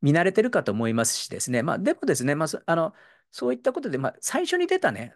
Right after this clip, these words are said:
あの、初期の頃にスタディカムをこう、大々的に使った作品とはいえですね、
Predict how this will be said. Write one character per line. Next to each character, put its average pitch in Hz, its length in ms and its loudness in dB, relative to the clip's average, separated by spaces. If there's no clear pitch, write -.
あ 135 100 -10
の、 127 80 -6
初 294 160 -6
期 - 80 -14
の 269 100 -2
頃 165 180 0
に 120 80 -4
ス - 100 -8
タ 139 80 -2
デ 135 100 -2
ィ 123 40 -4
カ 156 100 2
ム 127 120 0
を 98 60 -4
こ 101 260 -2
う、 - 40 -12
大 147 200 2
々 139 120 0
的 143 180 -10
に 139 60 -10
使 - 140 -6
っ 143 40 -6
た - 100 -8
作 151 200 0
品 185 120 -4
と 330 140 -4
は 196 80 4
い 120 140 2
え 202 60 4
で 139 100 0
す 101 100 -10
ね、 95 180 -6